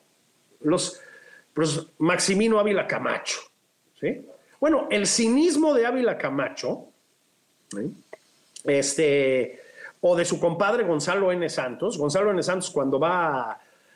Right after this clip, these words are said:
a repri-, a reprimir el proceso electoral en el que acabó siendo elegido Pascual Ortiz Rubio,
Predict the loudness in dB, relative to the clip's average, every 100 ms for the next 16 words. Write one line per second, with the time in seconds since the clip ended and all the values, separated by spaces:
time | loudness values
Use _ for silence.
0 | _ -4 0 0 2 0 0 0 0 0
1 | 2 2 2 2 0 2 0 2 0 0
2 | 0 2 2 0 0 -2 0 -2 -2 -4
3 | -4 -2 0 2 2 2 0 0 0 0
4 | -2 -2 -4 -2 0 0 0 0 2 2
5 | 4 2